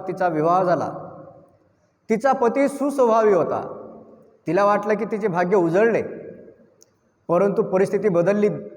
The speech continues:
बदलली गेली. पतीचे अपार प्रेम लाभूनही घरातील अन्य लोक तिच्यावर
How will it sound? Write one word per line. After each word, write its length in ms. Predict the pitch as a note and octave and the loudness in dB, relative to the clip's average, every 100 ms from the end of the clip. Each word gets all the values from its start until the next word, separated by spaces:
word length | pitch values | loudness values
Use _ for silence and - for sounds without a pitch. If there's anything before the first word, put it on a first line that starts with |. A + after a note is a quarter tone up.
| - | -12
बदलली 440 | C3 E3 G#3 G#3 F#3 | -4 -2 0 2 0
गेली. 200 | B2+ - - - - - - _ _ _ _ _ _ _ _ _ _ _ _ _ | 0 -6 -12 -18 -20 -20 -20 _ _ _ _ _ _ _ _ _ _ _ _ _
पतीचे 400 | G3+ G#3 C#4 C#4+ D4 C#4+ | 0 2 0 2 2 2
अपार 400 | A#3+ C4+ C#4 C#4+ | 2 4 4 4
प्रेम 300 | B3 B3+ B3 | 4 4 4
लाभूनही 580 | A3 F#3+ A#3 A#3+ A#3 | 2 4 4 4 4
घरातील 440 | G#3+ D#3+ G3+ G#3 A3 | 2 2 0 0 -2
अन्य 340 | - G#3+ A3+ | 0 0 2
लोक 220 | G#3 G3+ | 2 0
तिच्यावर 560 | F#3+ G3+ F#3+ E3+ F#3+ A#3 | -2 0 2 4 4 4